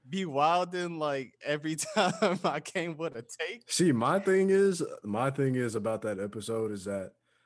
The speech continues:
Speaker 2: I'm not the only person who thought your takes came out of left field, because you came on that episode and started throwing out
Speaker 1: That was the
Speaker 2: takes
Speaker 1: point.
Speaker 2: like,
Speaker 1: <laughs>
Speaker 2: I don't
Speaker 1: I,
Speaker 2: even,
Speaker 1: I,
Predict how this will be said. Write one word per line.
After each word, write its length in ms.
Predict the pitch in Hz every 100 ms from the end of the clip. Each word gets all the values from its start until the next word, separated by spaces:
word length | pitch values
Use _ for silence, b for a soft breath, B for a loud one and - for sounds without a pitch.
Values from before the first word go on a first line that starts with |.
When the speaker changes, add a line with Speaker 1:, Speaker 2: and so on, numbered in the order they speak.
| _ _ _ -
Speaker 2:
I'm 160 | 139
not 200 | 160 156
the 140 | 139 131
only 160 | 135
person 400 | 110 127 127 98
who 160 | 110 120
thought 320 | 123 127 -
your 160 | 120 110
takes 420 | 127 127 113 -
came 300 | - 123 117
out 140 | 110
of 80 | 92
left 300 | 95 113 107
field, 520 | - 110 117 139 143 139 b b b 107
because 340 | 113 113 98
you 300 | 95 123 202
came 300 | 202 214 202
on 160 | 190 196
that 220 | 175 151
episode 760 | 156 160 131 113 98 95 92 - _
and 240 | 120 107 101
started 600 | - 123 113 107 101 -
throwing 360 | 117 117 110
out 140 | 107 104
Speaker 1:
That 200 | 180 185
was 160 | 160 131
the 60 |
Speaker 2:
takes 420 | 127 120 92 - - -
Speaker 1:
point. 260 | 170 127 - _ -
Speaker 2:
like, 540 | 104 117 107 104 180 277
Speaker 1:
<laughs> 440 | 226 - 254 240 _ B B B B B _ _
Speaker 2:
I 120 | 139
don't 220 | 170 147 117
Speaker 1:
I, 120 | 127
Speaker 2:
even, 160 | 107
Speaker 1:
I, 300 | 170 220 196